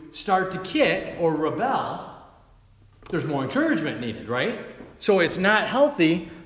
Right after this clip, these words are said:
to wanna buck the system. You have to be willing. So, we, first of all, we, we understand that we have to have salvation.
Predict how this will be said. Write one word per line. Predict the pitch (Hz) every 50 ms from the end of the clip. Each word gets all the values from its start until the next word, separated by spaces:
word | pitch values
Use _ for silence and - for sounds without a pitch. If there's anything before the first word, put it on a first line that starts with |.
| -
to | - 185 175
wanna | 170 175 175 170 165 156
buck | 143 135 175 170 170 170 -
the | 147
system. | - - 240 269 247 - 165 139 135 147 151 - - - - -
You | 170 190
have | 160 143 165 190 196 190 175 -
to | 190
be | 165 180 190
willing. | 190 196 220 214 175 135 117 107
So, | - - 190 170 160 156 - - - - - -
we, | 175 165
first | - 208 226 208
of | -
all, | 175 156 139
we, | 156 160 160
we | 151 160 165
understand | 165 170 160 - 190 170 165
that | 156
we | 147 143
have | 147 156 156 156
to | 156 143
have | 143 143 135
salvation. | - 151 135 123 117 107 - - -